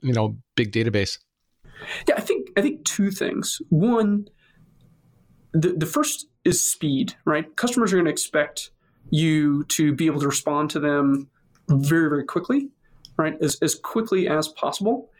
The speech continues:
Speaker 2: And they're gonna expect that platform, that engagement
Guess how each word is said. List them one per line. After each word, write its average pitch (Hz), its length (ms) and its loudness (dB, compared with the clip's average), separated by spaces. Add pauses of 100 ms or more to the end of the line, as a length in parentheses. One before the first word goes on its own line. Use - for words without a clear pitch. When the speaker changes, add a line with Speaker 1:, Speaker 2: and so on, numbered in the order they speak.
(140)
Speaker 2:
And 175 60 0
they're 196 100 0
gonna 208 140 -2
expect - 540 -4
that - 180 -2
platform, 165 480 -2
that 151 180 0
engagement 151 840 -2